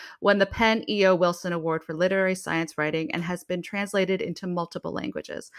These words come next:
Her T V series, The Curious Life and Death, aired on, and Death of, <laughs> aired on the Smithsonian Channel. She contributes regularly to the Wall Street Journal and Scientific American and holds a doctorate in the history of science and medicine from the University of Oxford.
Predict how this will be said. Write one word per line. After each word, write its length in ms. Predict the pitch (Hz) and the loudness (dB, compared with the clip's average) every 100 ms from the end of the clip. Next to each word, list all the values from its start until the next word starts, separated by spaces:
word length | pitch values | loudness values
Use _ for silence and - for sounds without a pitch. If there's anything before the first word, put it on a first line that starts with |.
| - - - | -16 -16 2
Her 100 | - | 2
T 200 | 220 233 | 2 0
V 100 | 226 | 0
series, 340 | 214 208 196 | 2 2 2
The 80 | 196 | -2
Curious 380 | - 254 240 233 | -4 0 0 2
Life 180 | 202 208 | -2 -2
and 100 | 196 | -2
Death, 240 | 180 185 - _ | 0 0 -2 _
aired 280 | 180 185 180 - | 2 4 2 0
on, 180 | 180 - _ _ - | -2 -2 _ _ -2
and 120 | 185 | 6
Death 200 | 180 - | 6 6
of, 360 | 240 208 190 - | 8 10 10 10
<laughs> 40 | |
aired 300 | 269 254 226 | 10 10 10
on 140 | 220 196 | 6 4
the 80 | |
Smithsonian 640 | - 196 185 190 180 170 165 | 0 -2 2 4 4 2 -2
Channel. 340 | 185 170 165 - - - | 0 0 -2 -6 -14 -6
She 140 | 247 | -2
contributes 500 | 233 220 214 202 190 | 2 2 2 2 2
regularly 300 | 185 180 180 | 2 4 2
to 80 | 185 | 0
the 80 | 180 | 0
Wall 140 | 175 | 0
Street 200 | - 165 | 0 -4
Journal 220 | 175 165 | 0 2
and 240 | - 165 156 | 2 0 -2
Scientific 460 | 165 156 175 165 | -4 -4 -6 -2
American 420 | 175 180 180 185 - | 2 4 4 2 0
and 160 | 175 | -2
holds 200 | 185 185 | -4 -6
a 40 | 180 | -2
doctorate 380 | 175 180 185 | -4 -4 -10
in 40 | - | -8
the 60 | |
history 280 | 180 226 240 | -8 -6 -6
of 60 | 233 | -4
science 300 | 214 214 220 | -2 -4 -4
and 200 | 226 208 | -4 -4
medicine 420 | 185 196 - 233 | -4 -6 -6 -8
from 160 | 233 220 | -6 -4
the 80 | 208 | -4
University 460 | 202 208 208 226 | -2 -2 -2 -2
of 80 | 220 | 2
Oxford. 500 | 240 302 - - | 2 0 -2 -2